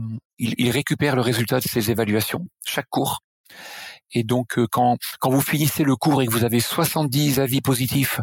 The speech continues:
et soixante, soixante-dix avis négatifs, les avis positifs, bah, ça vous conforte à continuer. Vous dites, « Tiens, bon, ça, ça leur plaît, euh, je continue. »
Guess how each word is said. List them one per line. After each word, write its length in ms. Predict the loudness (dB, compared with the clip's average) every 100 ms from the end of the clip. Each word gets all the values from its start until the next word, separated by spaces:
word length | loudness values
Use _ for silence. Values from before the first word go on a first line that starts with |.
| -8 -8 -8 -8 -2
et 100 | -2
soixante, 440 | 0 0 0 0 -2
soixante-dix 580 | -4 -2 0 2 2
avis 200 | 2 2
négatifs, 600 | 2 2 0 2 0 0 -6 -8 _ _ _ -20 -16 -16 -18 -4
les 220 | -2 0
avis 180 | 0 2
positifs, 640 | 2 2 2 2 0 -4 -10 -16 -14 -14 -14 _
bah, 100 | -4
ça 140 | -2
vous 120 | -2 0
conforte 480 | 0 0 -2 0
à 60 | -2
continuer. 520 | 0 -2 0 2 2
Vous 120 | 2
dites, « 140 | -2 -2
Tiens, 160 | -2 0
bon, 100 | -2
ça, 140 | -2
ça 140 | -2
leur 180 | -2 -2
plaît, 260 | 0 2 2
euh, 80 | 0
je 80 |
continue. » 420 | -2 -4 0 0